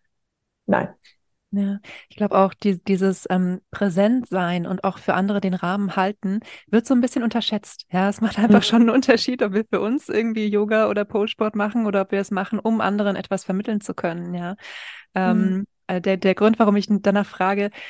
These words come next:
Speaker 2: ist auch, du hast eben gerade gesagt, ähm, du, wenn, wenn's alles ein bisschen viel geworden ist, ja, dann blockst du dir auch wirklich Zeiten dafür.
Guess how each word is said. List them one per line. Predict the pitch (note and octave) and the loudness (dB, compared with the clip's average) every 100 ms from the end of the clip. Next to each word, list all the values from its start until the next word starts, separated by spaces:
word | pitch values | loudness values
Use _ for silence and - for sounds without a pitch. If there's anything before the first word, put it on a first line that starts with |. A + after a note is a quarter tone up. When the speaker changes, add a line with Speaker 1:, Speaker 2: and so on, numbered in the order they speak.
| - | -8
Speaker 2:
ist | G3 - | -4 4
auch, | G3 G3 - | 4 4 2
du | G3+ | 0
hast | F#3 | 0
eben | G3+ G3 | -2 -2
gerade | G3 F#3+ | 0 0
gesagt, | F#3+ F#3 F3+ F#3 - - - - | 0 2 0 -2 -10 -20 -18 -2
ähm, | F#3 F3+ | 2 2
du, | F3+ F3+ F#3 E3+ | 2 2 2 0
wenn, | F#3 F3+ | 0 2
wenn's | F3+ F3 | 0 0
alles | F#3+ F#3 - | -2 -4 -8
ein | - | -8
bisschen | F#3 G#3 | -2 -2
viel | - A#3+ | 0 2
geworden | A3 G3+ G3+ G3+ | 4 4 4 2
ist, | G#3+ - | -2 -2
ja, | F#3 | -2
dann | F#3+ F3+ | 0 2
blockst | F#3+ - - | 2 0 -2
du | F#3 | 2
dir | G3 F#3+ | 2 2
auch | F#3+ | -2
wirklich | G3 G#3 - | -2 -4 -8
Zeiten | - G3 G3+ G#3 | -2 -2 0 0
dafür. | G3 - G3+ G#3+ | 0 2 2 2